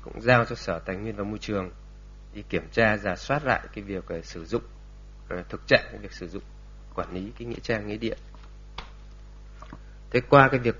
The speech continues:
ờ, rà soát và kiểm tra ấy, thì Sở Tài nguyên và Môi trường cũng đã đề nghị Ủy ban nhân dân tỉnh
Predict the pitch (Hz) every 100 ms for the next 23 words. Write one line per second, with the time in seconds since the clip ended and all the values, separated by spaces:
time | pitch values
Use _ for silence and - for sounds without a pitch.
0 | - - - 95 92 90 95 95 - 147
1 | - 107 90 85 120 120 117 - - -
2 | - 92 87 85 - - - - 82 95
3 | 107 113 101 92 101 - 107 - 110 90
4 | - - 107 - 110 110 104 107 113 -
5 | - - - 82 110 110 110 -